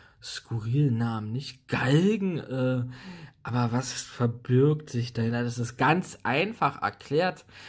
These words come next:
Ähm, wenn Sie zum Beispiel an einer Taschenuhr den Abfall einstellen wollen, also jetzt so für die Laien,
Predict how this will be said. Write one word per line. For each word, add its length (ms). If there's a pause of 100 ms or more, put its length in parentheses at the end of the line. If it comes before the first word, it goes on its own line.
(340)
Ähm, 580 (340)
wenn 160
Sie 120
zum 260
Beispiel 880
an 140
einer 340
Taschenuhr 800 (380)
den 180
Abfall 460
einstellen 640
wollen, 340 (320)
also 340 (300)
jetzt 200
so 80
für 180
die 80
Laien, 440